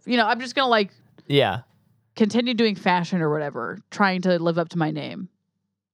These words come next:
Speaker 1: And they're like, "Actually, you could commit a pretty big p-, crime."
Speaker 2: Right. Well, she does have, uh, debts. That's part of what, why they rope her in. But, but I, I,
Speaker 1: Yeah, I
Speaker 2: yeah.
Speaker 1: kn-, yeah,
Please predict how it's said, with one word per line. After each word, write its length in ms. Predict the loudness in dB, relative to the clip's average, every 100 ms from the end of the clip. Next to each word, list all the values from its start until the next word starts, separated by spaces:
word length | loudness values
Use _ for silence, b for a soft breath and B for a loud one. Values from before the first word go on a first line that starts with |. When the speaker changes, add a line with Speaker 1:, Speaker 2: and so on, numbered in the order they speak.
| 0
Speaker 1:
And 100 | 2
they're 80 | 4
like, 180 | 2 2
"Actually, 440 | 0 0 0 0
you 120 | 0 0
could 160 | 0
commit 260 | 0 0 0
a 60 |
pretty 240 | 2 0 2
big 220 | -2 -6
p-, 80 | -8
crime." 480 | -2 0 0 -2 -8 _ _ _ _ _ _ _ _ 2
Speaker 2:
Right. 260 | 4 4 2
Well, 180 | 4 4
she 220 | 0 4
does 180 | 4 4
have, 220 | 2 4
uh, 340 | 4 4 2 -2 -4
debts. 520 | -2 -2 -6 -10 -10 _ _
That's 220 | 0 0
part 220 | 2 2 2
of 100 | -2
what, 180 | -4 -4
why 220 | -4 -4
they 100 | -4
rope 220 | -6 -8 -8
her 100 | -10
in. 220 | -10 -14 -16 2
But, 180 | 2 4
but 240 | 2 2 -2
I, 280 | 0 0 2
I, 60 | 2
Speaker 1:
Yeah, 140 | 2
I 20 | 2
Speaker 2:
yeah. 100 | 0
Speaker 1:
kn-, 140 | -2
yeah, 140 | -6